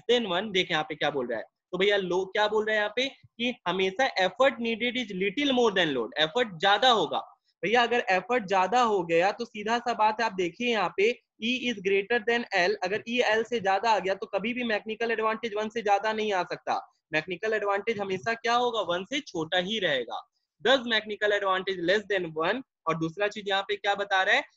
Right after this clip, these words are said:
but velocity ratio is one। वो velocity ratio क्या बोल रहा है देख ले, velocity ratio क्या है, वन। क्यों? क्योंकि भैया velocity ratio depends upon displacement। वो किस पे depend करता है, displacement। displacement को friction से कोई लेना देना नहीं है।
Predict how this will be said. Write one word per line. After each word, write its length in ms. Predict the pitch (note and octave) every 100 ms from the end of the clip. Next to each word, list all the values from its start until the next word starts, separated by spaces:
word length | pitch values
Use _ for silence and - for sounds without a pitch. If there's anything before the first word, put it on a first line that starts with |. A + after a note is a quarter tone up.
| _ D#3 D3+
but 240 | F3+ F3+
velocity 540 | D#3 D#3+ E3+ E3+ C#3 G#3+
ratio 380 | F#3 F#3 G#3 G3+
is 180 | F3 D3+
one। 220 | D#3 G#3+ C#4+ _ _ _
वो 100 | C#3+ D3 C#3+
velocity 420 | C#3 D3+ D#3 E3
ratio 280 | F3+ F3 F#3+
क्या 160 | F#3+ F#3+
बोल 140 | F#3+
रहा 60 | F#3
है 60 | F3
देख 140 | E3 D3+
ले, 120 | B2
velocity 480 | C3+ C#3+ - D3 G3
ratio 260 | F#3 - F#3+
क्या 180 | A3+ B3
है, 120 | G3+
वन। 240 | C#3+ A#2+ - _ _ G3+
क्यों? 160 | A3+ C#4 -
क्योंकि 200 | F3 E3
भैया 220 | F#3 F#3+ G3
velocity 520 | D#3 D#3+ E3 D#3+ G#3
ratio 280 | F#3+ F#3+ G3+
depends 440 | D3+ F3+ F#3 G3
upon 360 | F#3 E3+ A#3 C4
displacement। 720 | E3+ - - C#3 - D3+ B2+
वो 60 | C3
किस 140 | C#3 -
पे 60 | E3+
depend 460 | E3+ - F3 F#3+
करता 260 | F#3+ F3 A#3
है, 60 | C4
displacement। 640 | E3 - C3 - B2 A2 _ _ -
displacement 520 | D#3 - E3+ F#3 F#3
को 80 | F#3
friction 380 | F3+ D#3+ - F3+
से 140 | F#3+
कोई 160 | F#3 F3+
लेना 260 | F3 D#3 F3+
देना 280 | F3 F#3 C#4 - _ -
नहीं 240 | C#3 D#3+ C3
है। 140 | G#2+